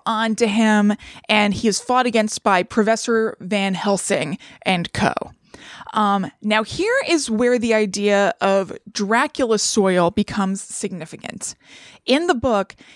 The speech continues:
he travels with a coffin of soil from his home because he needs to retreat to that on the daily to refresh himself and his powers. So that idea of during the day, because he is, like, repelled by sunlight,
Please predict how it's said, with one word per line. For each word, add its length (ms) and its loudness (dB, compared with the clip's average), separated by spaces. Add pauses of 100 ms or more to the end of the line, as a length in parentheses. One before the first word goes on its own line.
he 280 0
travels 600 0
with 120 0
a 40 0
coffin 580 0
of 200 2
soil 420 2
from 200 -2
his 180 -2
home 420 2
because 300 -2
he 200 -4
needs 360 0
to 120 -6
retreat 480 -4
to 120 -2
that 360 4 (220)
on 180 2
the 80 0
daily 500 2
to 160 -4
refresh 460 0
himself 500 2
and 120 -2
his 140 -6
powers. 580 -4 (280)
So 120 2
that 140 4
idea 420 2
of 380 2
during 320 0
the 80 4
day, 220 2
because 320 0
he 180 -6
is, 360 0
like, 160 -2
repelled 300 0
by 80 2
sunlight, 640 2